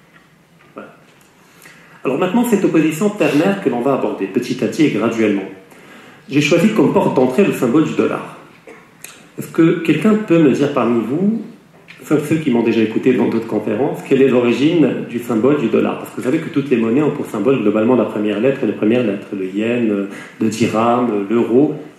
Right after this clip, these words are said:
Il n'y a quasiment que le dollar qui a un S alors qu'on ne dit pas solard, on dit dollar.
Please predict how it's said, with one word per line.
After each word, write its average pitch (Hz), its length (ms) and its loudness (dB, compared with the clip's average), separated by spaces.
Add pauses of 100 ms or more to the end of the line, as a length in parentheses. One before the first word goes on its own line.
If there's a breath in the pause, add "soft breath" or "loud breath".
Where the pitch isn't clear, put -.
(120)
Il - 60 -10
n'y - 40 -12
a - 40 -16
quasiment 127 360 -2
que 190 140 0
le 180 80 4
dollar 127 640 0 (440)
qui - 120 -6
a 104 100 0
un 104 160 -2
S 180 280 0
alors 135 280 0
qu'on 107 220 2
ne 101 60 0
dit 104 100 0
pas 123 140 -2
solard, 127 400 -4
on 101 40 -4
dit 101 120 -6
dollar. - 340 -8